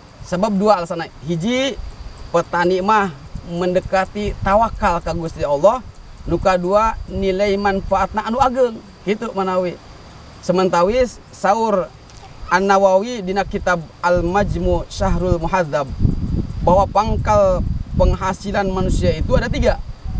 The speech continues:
Satu di bidang pertanian, dua di bidang perdagangan, dan yang ketiga di bidang produksi. Maka bertani ini lebih dekat pada sifat tawakal. Ai tawakal teh naon, Mang?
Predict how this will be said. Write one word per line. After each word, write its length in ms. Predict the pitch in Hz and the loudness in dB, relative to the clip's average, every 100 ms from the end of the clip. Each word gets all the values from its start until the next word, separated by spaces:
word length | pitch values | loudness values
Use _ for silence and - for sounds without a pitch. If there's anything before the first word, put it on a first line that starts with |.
| - | 0
Satu 560 | - 247 262 214 202 160 - | 4 4 4 0 -2 -4 -4
di 80 | 170 | -2
bidang 400 | 165 165 170 160 | 0 0 0 -2
pertanian, 720 | 156 151 156 143 131 143 190 202 - - - - | -6 -6 -4 -4 -2 -4 -4 -6 -6 -4 -4 0
dua 400 | 170 240 220 165 - | 4 6 6 4 0
di 320 | 156 185 180 | -2 0 0
bidang 480 | 165 190 190 170 165 | 0 -2 0 0 0
perdagangan, 800 | 175 160 151 143 139 156 208 214 - - | -2 -2 -2 -2 -2 0 0 0 -4 -2
dan 160 | - 151 | 0 0
yang 160 | 147 147 | -2 -2
ketiga 320 | 165 180 202 | -2 2 2
di 160 | 165 165 | 0 -2
bidang 400 | 170 175 175 165 | 0 2 0 -2
produksi. 560 | 208 233 214 220 208 - - - - - - - - - - - - | -4 -4 -6 -4 -6 -6 -14 -14 -14 -12 -12 -8 -4 -4 -2 -2 2
Maka 400 | - 269 285 - - - | 4 4 4 -2 -16 -8
bertani 800 | - - 170 220 208 214 233 202 | -4 -2 0 0 2 4 4 2
ini 240 | 196 277 262 | 0 -2 -2
lebih 560 | 226 208 220 220 196 | -4 -2 -2 -2 -2
dekat 400 | 170 226 254 220 - | -4 0 0 0 -4
pada 240 | 208 208 | 0 0
sifat 400 | 202 226 220 220 | 0 -4 -2 -2
tawakal. 560 | - 240 220 190 170 - - - - - - - - - - - - - - | 0 -2 0 -2 -2 -2 -4 -4 -2 -2 2 2 2 0 -2 -2 -2 -2 -2
Ai 160 | 160 | 0
tawakal 480 | 165 214 214 240 247 | 2 2 2 -2 -2
teh 80 | 240 | -2
naon, 320 | 233 262 226 | 0 0 0
Mang? 320 | 226 254 233 | 2 2 0